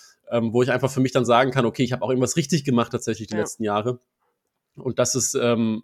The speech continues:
Speaker 1: ein sehr, sehr großer Step, ein großes,
Speaker 2: Mhm.
Speaker 1: großes Dankeschön, was ich da noch mitnehme, auch sehr, sehr positiv, ähm, aus zweitausendzweiundzwanzig raus.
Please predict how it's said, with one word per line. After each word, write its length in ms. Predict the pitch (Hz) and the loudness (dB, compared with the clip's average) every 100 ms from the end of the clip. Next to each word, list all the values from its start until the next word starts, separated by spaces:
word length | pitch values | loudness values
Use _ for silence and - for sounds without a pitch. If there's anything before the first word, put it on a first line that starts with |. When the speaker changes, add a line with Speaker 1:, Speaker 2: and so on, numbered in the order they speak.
| - | -10
Speaker 1:
ein 100 | 110 | -2
sehr, 160 | 113 123 | 2 4
sehr 120 | 123 | 4
großer 400 | - 135 131 117 | 2 0 2 2
Step, 300 | - 120 123 | 0 0 0
ein 80 | 117 | -4
großes, 600 | - 120 - 208 202 98 | -4 -4 -2 -2 -2 -4
Speaker 2:
Mhm. 40 | 196 | -6
Speaker 1:
großes 300 | 117 113 - | -6 -6 -4
Dankeschön, 460 | 120 120 - 113 | -4 -4 -4 -4
was 140 | 110 110 | -4 -6
ich 120 | - | -4
da 320 | 107 107 107 _ - - - - | -4 -2 -6 _ -20 -20 -20 -6
noch 140 | 117 | -2
mitnehme, 540 | 131 151 135 123 123 113 | 0 2 2 4 4 2
auch 120 | 110 | 0
sehr, 140 | 110 | 0
sehr 120 | 104 101 | 0 -2
positiv, 760 | - 117 117 - 104 95 - 104 | -2 -2 -4 -10 -12 -12 -16 -10
ähm, 260 | 101 95 | -10 -10
aus 200 | 90 104 | -12 -12
zweitausendzweiundzwanzig 960 | - 101 98 - - 98 - - - - | -10 -10 -10 -12 -14 -14 -16 -20 -20 -20
raus. 220 | 135 - | -20 -20